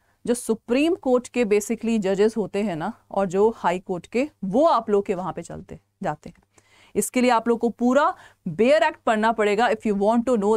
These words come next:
the age criteria and the working process of your international court of justice। ठीक है, so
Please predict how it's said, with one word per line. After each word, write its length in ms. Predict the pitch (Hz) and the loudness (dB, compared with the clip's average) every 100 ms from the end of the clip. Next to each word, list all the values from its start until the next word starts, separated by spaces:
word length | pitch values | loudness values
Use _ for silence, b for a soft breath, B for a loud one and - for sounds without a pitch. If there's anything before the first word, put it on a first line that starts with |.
| 185 | 2
the 140 | 190 - _ b b b _ - | 0 -2 _ b b b _ -2
age 300 | 285 339 - 311 | 0 0 0 2
criteria 640 | 220 208 220 185 208 233 233 - | 2 0 -2 -2 0 0 -2 -2
and 140 | 214 202 | 0 0
the 80 | 180 190 | 0 2
working 560 | 240 254 - 311 330 - b b _ - | 0 -2 -2 0 0 -4 b b _ -2
process 460 | 220 226 - 269 - 208 | 0 0 0 -4 0 -2
of 160 | 208 208 | 0 -2
your 100 | 226 214 | -4 -4
international 480 | 214 202 208 - 208 | -4 -2 -2 -2 -8
court 220 | 180 170 | -8 -10
of 140 | 170 - | -10 -12
justice। 380 | 151 - - - - _ _ _ _ _ _ _ _ - | -18 -18 -20 -20 -20 _ _ _ _ _ _ _ _ -10
ठीक 160 | 190 | -2
है, 80 | 294 466 _ | -2 -2 _
so 80 | - | -8